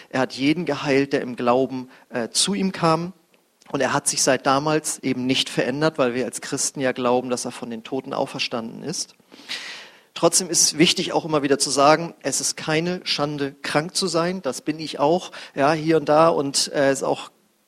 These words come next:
ganz in Ordnung, zum Arzt und zur Apotheke zu gehen. Das, das tue ich auch. Ähm, aber wir wollen Lernende bleiben und sein, die von Gott Heilung empfangen.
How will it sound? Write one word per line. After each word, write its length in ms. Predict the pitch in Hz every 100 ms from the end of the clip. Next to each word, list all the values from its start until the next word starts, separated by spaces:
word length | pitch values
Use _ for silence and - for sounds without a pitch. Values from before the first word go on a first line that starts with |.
| -
ganz 360 | 151 185 -
in 180 | - 147
Ordnung, 540 | 151 160 160 160 160 160
zum 180 | 147
Arzt 420 | 135 147 156 - -
und 140 | 139
zur 160 | - -
Apotheke 480 | - 131 - 165
zu 180 | 156 -
gehen. 280 | 139 147 151
Das, 240 | 127 -
das 220 | - - -
tue 160 | 147
ich 120 | 143
auch. 300 | 110 165 175 - - - -
Ähm, 360 | 151 139 135 -
aber 240 | 143 135
wir 120 | 139
wollen 260 | 139 143 135
Lernende 680 | 127 143 180 196 196 190 170
bleiben 800 | 139 131 143 160 180 196 226 - _ _
und 180 | 131 113
sein, 500 | 123 131 160 180 190 - - -
die 60 | 131
von 320 | - 127 120
Gott 360 | 143 151 - -
Heilung 480 | - 139 143 151 147
empfangen. 640 | 135 123 - 139 127 104